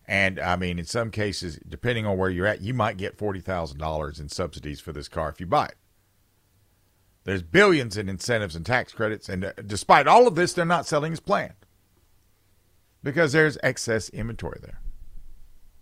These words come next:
And with price cuts, the big three are losing money on, uh, electric vehicles hand over fist. Even Tesla, the only manufacturer other than the, uh,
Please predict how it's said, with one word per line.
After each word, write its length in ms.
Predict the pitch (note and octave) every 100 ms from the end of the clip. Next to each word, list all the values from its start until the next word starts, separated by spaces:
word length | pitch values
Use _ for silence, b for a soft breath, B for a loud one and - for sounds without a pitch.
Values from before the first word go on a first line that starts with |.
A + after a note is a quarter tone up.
| - - _ _ _ _ _ - _ _ _ _ _
And 220 | A2 A2+
with 160 | G#2 F#2
price 240 | F3 A#2+
cuts, 280 | - C#3 C3+
the 60 | A#2+
big 200 | B2+ G#2+
three 180 | B2+
are 40 | A2
losing 360 | B2 D#3+ A2
money 220 | G2+ G2 G2+
on, 260 | G2 F2
uh, 180 | D#2+ E2+
electric 340 | E2 G2+ - E2
vehicles 320 | F2+ F2 F2
hand 240 | G2+ F2
over 140 | E2 D2+
fist. 300 | C3 - -
Even 240 | C3 A2+
Tesla, 600 | - F3 E3 G2 C#2+ A2 b b b b b b -
the 140 | G#2+
only 180 | C3 C3+
manufacturer 680 | C3 B2+ A2 B2 A2+ A2+
other 220 | - A2 G2+
than 300 | F#2+ F#2 F2+
the, 180 | F2
uh, 180 | E2+ D#2+